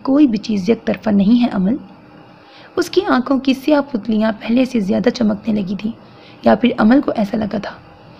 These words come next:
इससे पहले कि अमल उन आंखों के सहर का शिकार होकर किसी कठपुतली की तरह इजहार कर देती, एक खौफ ने उसके अंदर सर उठा लिया था।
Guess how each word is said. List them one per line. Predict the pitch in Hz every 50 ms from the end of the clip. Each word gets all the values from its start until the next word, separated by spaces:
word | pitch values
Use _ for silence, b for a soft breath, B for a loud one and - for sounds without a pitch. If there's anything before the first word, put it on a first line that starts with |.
| B B B -
इससे | 220 - - 254
पहले | - - 226 208 202 208 226
कि | 220 220 240
अमल | - 226 208 202 208 214 220 233 240 -
उन | 233 240 - -
आंखों | 220 208 - 262 240
के | 240 233
सहर | 202 - - - 202 226
का | 247 - - 202
शिकार | - - 208 - 214 208 190
होकर | 185 202 202 202 - 214
किसी | 202 - - - - 220
कठपुतली | 202 - - 202 - - - - 247 240 262
की | 240 - 196
तरह | - 214 190 185 208 -
इजहार | - 190 - - 202 202 208
कर | - - 233
देती, | 208 175 214 208 202 - 220 247 247 - - B B B B B B B B B B B B
एक | - 339 311
खौफ | - - - 302 311 - 269
ने | 240
उसके | 240 - 233 - - - 233
अंदर | - - 214 208 202 226
सर | 214 - - - 233
उठा | - - 196 - - 214 220
लिया | 214 208 202 208
था। | 196 - -